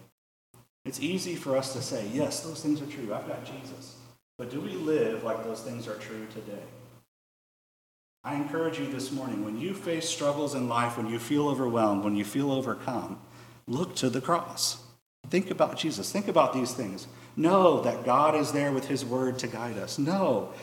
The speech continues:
that God is providing for you. Know that God will lead you. He's done all this through his son, Jesus Christ. If you find yourself this morning struggling to overcome, we'd be happy to pray with you that you could focus on Jesus, look to him.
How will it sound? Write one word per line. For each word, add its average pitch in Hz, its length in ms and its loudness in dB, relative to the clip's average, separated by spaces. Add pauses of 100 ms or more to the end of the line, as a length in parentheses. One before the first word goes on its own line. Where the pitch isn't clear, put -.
(140)
that 139 140 2
God 175 260 4
is 170 100 -2
providing 170 440 4
for 165 140 0
you. 135 80 4
Know 160 160 8
that 151 180 2
God 160 340 8
will 175 140 8
lead 156 320 2
you. 95 280 2 (360)
He's - 180 2
done 170 180 8
all 151 240 12
this 113 220 6
through 117 160 2
his 110 140 4
son, 113 280 4
Jesus 107 380 0
Christ. 92 500 2 (580)
If 117 100 -2
you 127 80 4
find 180 300 8
yourself 151 420 10
this 139 180 2
morning 135 240 8
struggling 127 800 6 (760)
to 151 140 6
overcome, 120 720 6 (880)
we'd 135 120 2
be 135 120 6
happy 147 300 8
to 110 100 6
pray 147 240 6
with 147 200 4
you 147 120 6
that 123 120 6
you 147 140 2
could 143 160 2
focus 170 420 2
on 135 160 4
Jesus, 113 420 0
look 180 180 4
to 165 120 2
him. 123 360 4